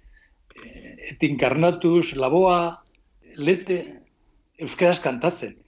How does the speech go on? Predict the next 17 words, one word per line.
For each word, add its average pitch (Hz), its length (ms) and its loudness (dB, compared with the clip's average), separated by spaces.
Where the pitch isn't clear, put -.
Il-, 143 200 -8
idazleak 202 640 2
eta 190 160 -2
musikariak 185 720 -2
en, 170 260 -6
espainolez 185 640 0
kantatu 185 400 -4
izango 175 320 -2
balute, 180 380 2
diru 170 320 -2
gehiago 160 340 0
izango 151 480 -4
zuten, 190 460 -4
ospe 175 480 -2
gehiago, 156 460 2
eta 139 220 0
bere, 147 240 4